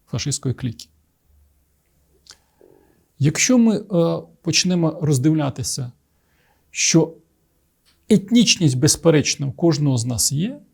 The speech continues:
і вона важлива для нашого самосвідомлення, але окрім етнічності є ще світоглядні цінності. І чи війна у нас відбувається лише етнічна, російсько-українська, чи ще світоглядна?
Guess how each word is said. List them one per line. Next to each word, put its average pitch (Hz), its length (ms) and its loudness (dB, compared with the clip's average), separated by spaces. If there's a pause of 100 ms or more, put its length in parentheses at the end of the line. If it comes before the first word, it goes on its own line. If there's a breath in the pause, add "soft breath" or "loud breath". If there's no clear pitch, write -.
і 254 100 -4
вона 180 220 -4
важлива 143 380 -4
для 123 160 -8
нашого 123 460 -8
самосвідомлення, 160 840 -6 (500)
але 156 200 -2
окрім 190 360 -2
етнічності 170 540 -8
є 190 160 -4
ще - 160 -8
світоглядні 170 560 -8
цінності. 120 680 -6 (920)
І 170 80 -2
чи - 340 2 (240)
війна 202 460 2
у 143 180 -4
нас 139 320 -6
відбувається 131 580 -10
лише 147 280 -4
етнічна, 196 680 -6 (280)
російсько-українська, 135 920 -10 (440)
чи 240 160 -2
ще 240 140 -2
світоглядна? 131 580 -4